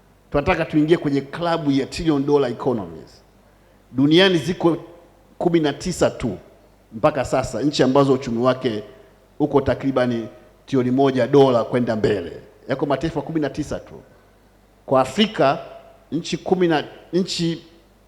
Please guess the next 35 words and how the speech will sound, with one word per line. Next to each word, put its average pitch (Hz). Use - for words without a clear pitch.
zenye 151
uchumi 143
huo 143
hakuna 143
hata 139
moja 131
kwa 110
sasa. 101
Afrika 165
ya 147
Kusini 156
uchumi 139
wake 151
uko 147
takriban 139
dola 135
bilioni 117
mia 117
nne, 101
close 165
to 147
four 143
hundred 127
billion 117
dollar. 73
Lakini 165
tunafikiria 160
kwenye 156
miaka 170
ishirini 147
na 139
tano 139
tuweze 165
kufika 180
kwenye 135